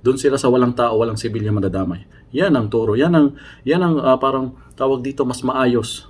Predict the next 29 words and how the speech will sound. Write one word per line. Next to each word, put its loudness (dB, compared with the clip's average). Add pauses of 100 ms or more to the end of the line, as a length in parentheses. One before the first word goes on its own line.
(280)
Man 0
to 6
man. -2
Kayo-kayo 0
maglabanan. 0 (320)
Huwag -8
nyo -4
kami -2
idamay. -4
Doon 0
kayo 2
sa 0
desierto, -4
malawak. -4 (600)
Doon 4
yung 4
mga -6
sundalo, 2
doon 2
yung 0
mga 0
resistant, -6
doon -4
yung 0
mga 0 (120)
Hamas. -8 (320)
Doon 0
kayo 6
maggera. -2